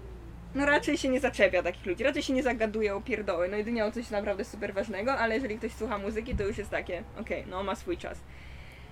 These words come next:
Jakby ktoś spał, to go nie budzimy, prawda? A jak ktoś robi dwie <laughs> rzeczy jednocześnie,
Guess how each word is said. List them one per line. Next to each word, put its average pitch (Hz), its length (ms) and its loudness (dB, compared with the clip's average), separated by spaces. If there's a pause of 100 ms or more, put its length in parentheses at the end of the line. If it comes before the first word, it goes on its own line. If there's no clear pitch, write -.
(580)
Jakby 269 200 6
ktoś - 180 4
spał, 226 460 10 (180)
to 294 60 0
go 226 100 4
nie 233 140 6
budzimy, 214 440 2
prawda? 202 420 6 (680)
A - 60 4
jak 220 100 6
ktoś 269 120 6
robi 285 200 8
dwie 320 220 4
<laughs> - 40 4
rzeczy - 220 10
jednocześnie, 254 960 8